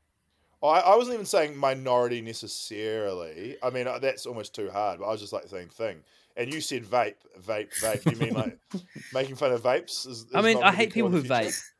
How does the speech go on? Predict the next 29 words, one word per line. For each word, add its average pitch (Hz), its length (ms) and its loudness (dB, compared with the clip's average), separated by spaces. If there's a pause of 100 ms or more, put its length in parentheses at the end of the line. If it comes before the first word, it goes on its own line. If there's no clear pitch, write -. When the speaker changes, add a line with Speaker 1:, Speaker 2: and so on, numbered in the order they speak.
(280)
Speaker 2:
I 160 100 4
thought 208 220 2
you 196 120 0
meant 156 340 -2
what's 135 420 -2
the 151 80 -2
current, 131 480 0 (760)
um, 110 460 0
thing 147 480 2
that 127 120 -2
we 120 140 -4
do? 123 240 0
What's 127 160 -4
the - 100 -6
behaviour 127 440 -2
that 120 80 -8
we 120 100 -4
do 117 160 -2
right 110 200 -4
now 107 340 -4 (260)
Speaker 1:
Yeah. 120 220 0
Speaker 2:
that's 104 180 0
gonna 123 200 0
cause 131 360 0
us - 380 0
trouble 120 320 -2
down 110 220 -4
the 107 60 -6
line? 104 320 -6